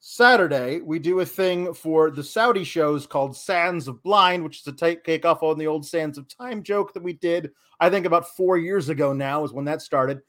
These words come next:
But I don't watch the show, uh, but Kate will.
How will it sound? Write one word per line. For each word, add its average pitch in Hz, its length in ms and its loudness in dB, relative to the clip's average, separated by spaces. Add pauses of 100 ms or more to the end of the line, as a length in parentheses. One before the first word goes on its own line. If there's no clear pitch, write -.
(360)
But 180 220 6 (100)
I 196 180 10
don't 254 200 8
watch 214 260 4
the 180 60 -14
show, 175 480 2 (640)
uh, 160 260 4
but 156 320 -2
Kate 208 320 -2
will. 170 520 0